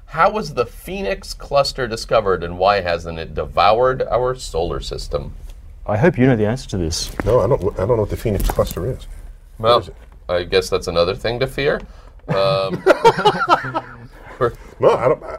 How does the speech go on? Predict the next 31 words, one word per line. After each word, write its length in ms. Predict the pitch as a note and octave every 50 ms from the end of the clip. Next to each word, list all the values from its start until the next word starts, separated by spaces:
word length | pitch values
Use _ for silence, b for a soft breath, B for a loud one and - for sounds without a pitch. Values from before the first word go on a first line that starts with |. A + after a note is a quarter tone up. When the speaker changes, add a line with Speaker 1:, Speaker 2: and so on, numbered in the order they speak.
| - - -
Speaker 3:
I 180 | F2+ F2 F#2 G2
don't 100 | G#2+ A2
know 80 | A2+ A2
what 100 | G#2+ G#2+ G#2
the 80 | G#2 G#2
Speaker 1:
Um, 40 | G2+
Speaker 3:
Phoenix 240 | G2+ G#2+ G2+ G2 -
cluster 420 | - G#2+ G2 - - A2 B2 D3
is. 400 | C#3 - - - - - - - -
You 60 | - A#2 G2
don't 80 | A#2
know 60 | D3 F3
Speaker 1:
well, 80 | B2 C3+
Speaker 3:
what 100 | - -
Phoenix 180 | F3 D#3+ -
Speaker 2:
I 60 | E3 D3 D3+
know 80 | F3
Speaker 3:
cluster 20 | A3
Speaker 2:
what 100 | A#3 -
the 60 | D3
Phoenix 360 | - - D3 C3+ A2+ - -
Nebula 440 | G#2+ G#2+ A#2+ C3 B2+ C3 A2 G#2 F#2+
is. 260 | E2+ - E2+ E2+ -
Speaker 3:
Oh, 80 | - -
what 120 | B2+ C3+
Speaker 2:
Is 80 | C#3+ A#2+
Speaker 3:
is 20 |
it? 220 | B2+ A#2+ - - -
Speaker 2:
that 40 | -
it's 120 | B2 -
a, 100 | B2+ A2